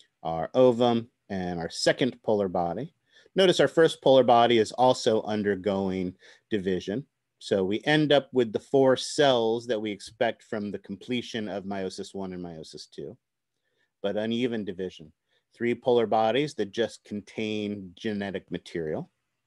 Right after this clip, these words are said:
and pretty much nothing else. But notice they're still trapped inside of the zona pellucida. And as I said, basically these nucleic acids are going to be broken down and used as resources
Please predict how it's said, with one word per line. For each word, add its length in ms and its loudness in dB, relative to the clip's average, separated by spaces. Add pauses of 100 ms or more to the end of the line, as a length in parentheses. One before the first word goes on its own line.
(260)
and 120 -10
pretty 180 -2
much 220 -6
nothing 320 -8
else. 420 -16 (600)
But 140 4
notice 320 6
they're 100 4
still 300 4
trapped 440 2
inside 360 4
of 60 4
the 40 0
zona 240 2
pellucida. 600 2
And 100 -6
as 100 -4
I 80 2
said, 400 4 (300)
basically 640 4
these 320 0
nucleic 440 0
acids 520 -2
are 220 -4
going 260 -6
to 60 -8
be 120 -8
broken 460 -6
down 420 -6 (380)
and 280 -6
used 460 -8
as 540 -6
resources 720 -6